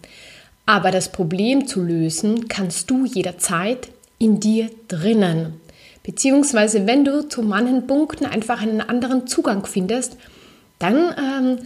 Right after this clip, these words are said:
kann ich dir jetzt schon sagen, wird das ganz, ganz leicht. Natürlich ist es am Anfang Arbeit und man muss sich sehr oft daran erinnern, um da einfach aus diesem alten Muster, was man vielleicht viele Jahre gemacht hat, so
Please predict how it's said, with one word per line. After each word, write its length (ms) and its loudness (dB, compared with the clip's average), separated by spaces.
kann 120 2
ich 140 4
dir 100 4
jetzt 300 2
schon 120 4
sagen, 380 0
wird 140 0
das 160 0
ganz, 240 0
ganz 260 -2
leicht. 460 -4
Natürlich 460 2
ist 140 -4
es 100 -6
am 140 -4
Anfang 500 0
Arbeit 640 0
und 140 0
man 140 0
muss 200 2
sich 180 -4
sehr 280 0
oft 280 -2
daran 260 -4
erinnern, 680 2
um 140 2
da 140 2
einfach 320 2
aus 120 0
diesem 260 -4
alten 460 2
Muster, 460 2
was 220 -4
man 100 -2
vielleicht 400 -6
viele 220 0
Jahre 360 2
gemacht 440 -4
hat, 100 -10
so 240 -4